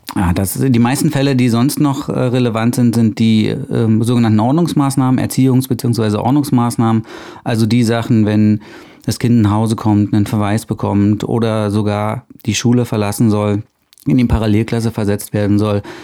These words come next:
Das sind so die Themen, die dann am, am, am zweithäufigsten vorkommen. Und das dritte sind dann halt insgesamt Probleme mit der Kommunikation mit der Schule,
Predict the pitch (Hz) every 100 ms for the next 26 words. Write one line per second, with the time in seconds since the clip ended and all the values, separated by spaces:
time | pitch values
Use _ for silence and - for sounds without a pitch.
0 | - 110 117 107 110 101 104 110 120 -
1 | - _ 113 113 117 107 107 104 104 107
2 | 104 101 - 101 98 110 101 92 - 117
3 | 139 127 123 117 107 117 117 120 110 110
4 | 107 _ _ _ _ - - 113 113 -
5 | 113 123 107 110 107 107 101 107 101 -
6 | - 117 - 110 98 104 110 - 113 101
7 | 98 110 104 104 107 - 107 107 107 -
8 | 110 110 117 110 113 - 113 107 104